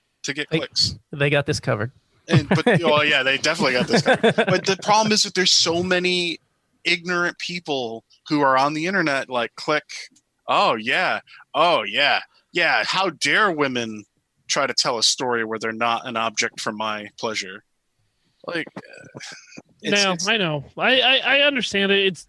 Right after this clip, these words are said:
Speaker 3: it's bullshit, but I still understand it. I mean,
Speaker 1: it's,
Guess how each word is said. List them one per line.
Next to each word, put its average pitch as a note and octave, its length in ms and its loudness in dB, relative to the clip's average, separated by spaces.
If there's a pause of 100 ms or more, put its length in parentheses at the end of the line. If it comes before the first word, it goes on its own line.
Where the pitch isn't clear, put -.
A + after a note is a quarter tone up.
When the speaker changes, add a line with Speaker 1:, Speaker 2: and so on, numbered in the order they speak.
Speaker 3:
it's D#3+ 180 -12
bullshit, - 600 0 (160)
but E3+ 220 2 (140)
I F3+ 80 -4
still G#3 280 -4
understand D#3 460 -8
it. C#3+ 140 -10
I D3+ 80 -8
mean, F#3 180 2
Speaker 1:
it's, - 220 2